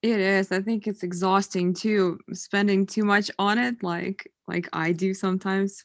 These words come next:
for my business and just in general. It's great for making connections, and it's great that we all can communicate all over the world, but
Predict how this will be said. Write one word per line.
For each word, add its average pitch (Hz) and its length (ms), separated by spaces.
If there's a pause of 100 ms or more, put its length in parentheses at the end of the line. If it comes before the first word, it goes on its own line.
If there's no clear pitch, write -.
for 165 280
my 165 160
business 170 580
and 156 220
just 165 240 (120)
in 170 100
general. 170 520 (380)
It's 196 200
great 190 360
for 196 220
making 185 400
connections, 185 720
and 175 460 (180)
it's 175 240
great 185 340
that 170 180
we 175 140
all 175 240
can 180 220
communicate 196 800 (400)
all 214 180
over 202 100
the 196 100
world, 196 600 (300)
but 196 560